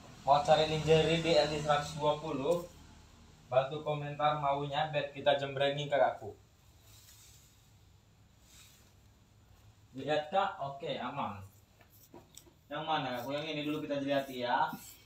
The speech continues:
Ini dia Elisa seratus lima belas ke seratus dua puluh, Kakakku, full transparan ya, bahan brokat full transparan. Brandnya brand O C,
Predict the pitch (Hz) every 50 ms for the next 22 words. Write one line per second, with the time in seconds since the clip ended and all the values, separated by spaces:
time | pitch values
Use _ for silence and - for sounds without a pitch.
0 | - - - - _ _ _ _ _ _ _ _ - - - - _ - - -
1 | - _ _ - - - _ _ _ _ _ _ _ 139 143 147 147 139 139 139
2 | 143 143 143 135 127 131 131 131 139 135 135 135 135 131 131 - - 139 131 127
3 | 127 127 123 143 147 139 139 135 135 - - - - - 135 - - 135 131 131
4 | 127 - - 139 131 - - 127 123 127 127 127 - - 135 135 135 135 131 135
5 | 135 131 - 135 131 117 117 - 131 131 135 135 135 135 135 135 131 131 131 131
6 | 131 - - - 131 127 127 127 131 131 120 113 107 104 110 123 127 113 113 117
7 | 120 120 120 117 113 120 120 - 131 131 131 - - - - _ _ - _ -
8 | - - 135 135 131 - - - 123 123 123 - - - 123 123 110 110 110 113
9 | - - - - _ _ - - _ - 131 135 139 139 139 143 147 151 147 143
10 | 139 143 143 143 143 - 147 151 151 147 - - 151 120 - - -